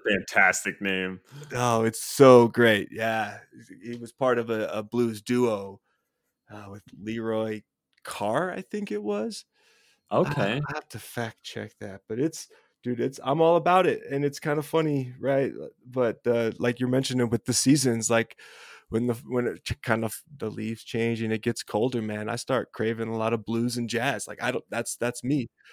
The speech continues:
Speaker 2: That's, that's what I've been all about. I've been all on that, um, Thelonious Monk right now. A lot of Thelonious.
Speaker 1: Ooh.
Speaker 2: Um,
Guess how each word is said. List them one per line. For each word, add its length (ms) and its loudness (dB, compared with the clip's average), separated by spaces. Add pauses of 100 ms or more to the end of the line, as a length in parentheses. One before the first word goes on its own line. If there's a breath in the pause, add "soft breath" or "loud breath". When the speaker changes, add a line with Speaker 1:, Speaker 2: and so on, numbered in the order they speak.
(160 soft breath)
Speaker 2:
That's, 220 -2
that's 280 -2
what 160 0
I've 140 -2
been 160 0
all 180 0
about. 320 0
I've 160 -4
been 340 -4 (760)
all 240 -4
on 180 -6
that, 320 -4 (1200 loud breath)
um, 360 -16 (120)
Thelonious 760 -2
Monk 320 -4 (340)
right 180 -4
now. 380 -6 (220)
A 80 -14
lot 200 0
of 80 -4
Thelonious. 600 4
Speaker 1:
Ooh. 1400 -8
Speaker 2:
Um, 80 -20